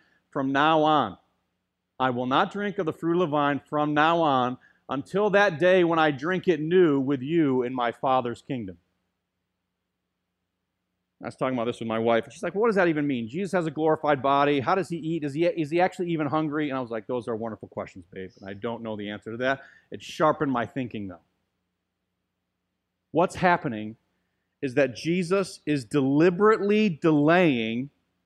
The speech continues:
the final banquet. This is a, this idea of a final banquet at the end to celebrate all that Jesus has done. He has not started the banquet without us.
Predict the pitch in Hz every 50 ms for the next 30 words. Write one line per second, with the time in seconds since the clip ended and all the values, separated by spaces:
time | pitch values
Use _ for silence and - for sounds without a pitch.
0 | _ _ _ _ _ _ _ - 143 143 - - - - - 214 196 202 208 226
1 | 233 233 233 226 226 220 208 - - - 123 120 - 160 180 190 180 - - 123
2 | 110 92 - 127 165 - - 220 196 214 208 180 - - - - - 196 190 -
3 | 247 233 214 190 226 220 202 165 160 151 - - - - 220 208 220 240 254 262
4 | 262 254 254 254 254 247 - - _ _ _ _ - 123 117 110 - 175 185 214
5 | 233 220 160 175 170 160 156 175 - - 190 190 - 185 208 214 190 165 143 139
6 | 147 143 - _ _ _ _ - 160 - - - - 254 254 269 269 247 196 147
7 | 185 180 180 160 170 196 214 226 226 226 190 147 170 202 226 233 202 214 - -
8 | 214 190 151 143 202 202 220 240 262 302 - - - - - - - _ - -
9 | 220 220 202 160 135 156 180 214 220 233 277 269 - - - - 277 240 240 240
10 | 220 226 196 208 175 151 214 220 233 220 - - 190 190 190 165 165 175 180 202
11 | 196 190 175 143 110 - - - -